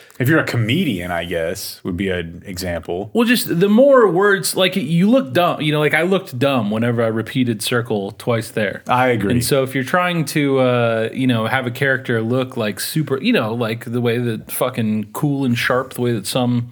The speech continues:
Speaker 2: Quentin Tarantino characters look in his movies, uh, you can avoid having them do things like using circle twice in the same burn.
Speaker 1: Yeah, and you can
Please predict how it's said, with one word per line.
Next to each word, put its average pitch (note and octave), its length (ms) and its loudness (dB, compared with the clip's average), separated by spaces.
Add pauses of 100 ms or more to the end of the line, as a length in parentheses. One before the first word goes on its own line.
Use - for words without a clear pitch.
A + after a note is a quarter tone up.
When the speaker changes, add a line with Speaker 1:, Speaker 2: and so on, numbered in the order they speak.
(320)
Speaker 2:
Quentin A#2+ 260 -2
Tarantino A#2 560 -2
characters A2 480 -4
look A#2 200 -4
in A2 60 -4
his G2+ 180 -8
movies, A#2+ 560 -4 (640)
uh, G#2+ 360 -2
you A#2+ 140 0
can A2+ 520 -2
avoid A#2 420 0
having A#2 300 0
them G#2 140 -2
do B2+ 200 0
things G#2 420 -4
like G#2 220 -4
using G#2+ 540 -4
circle A#2+ 400 -2
twice A2+ 420 -4
in G#2 320 -6
the A2+ 100 -12
same G2+ 300 -6
burn. A#2 340 -6 (1400)
Speaker 1:
Yeah, F3 340 4
and A#2 160 2
you B2 80 2
can A2+ 400 -2